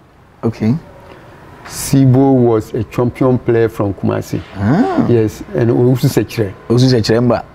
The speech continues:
Speaker 2: We, Emba. We
Speaker 1: Okay.
Speaker 2: met in nineteen seventy-five. seventy-six in the National Academicals.
Speaker 1: Wow, so yourself, Osu Sechremba,
Speaker 2: Sechremba.
Speaker 1: Adolphe Amma,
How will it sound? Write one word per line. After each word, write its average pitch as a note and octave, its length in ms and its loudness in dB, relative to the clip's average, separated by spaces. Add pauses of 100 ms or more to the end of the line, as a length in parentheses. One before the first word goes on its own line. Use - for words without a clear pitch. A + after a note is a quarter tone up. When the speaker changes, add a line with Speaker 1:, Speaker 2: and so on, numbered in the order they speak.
Speaker 2:
We, A#2+ 180 2
Emba. A#2+ 360 0 (200)
We A#2+ 120 0
Speaker 1:
Okay. A2+ 80 2
Speaker 2:
met C3 260 0 (120)
in A2 200 2
nineteen B2 340 0
seventy-five. A2 800 -2 (680)
seventy-six - 880 -2
in A#2 200 2
the A#2 120 2
National B2 420 0
Academicals. G#2 720 -4
Speaker 1:
Wow, F2+ 300 0
so A#2+ 180 2
yourself, C#3+ 680 2 (260)
Osu C#3 220 2
Sechremba, B2 800 0
Speaker 2:
Sechremba. - 100 -4
Speaker 1:
Adolphe A#2 280 0
Amma, B2 200 0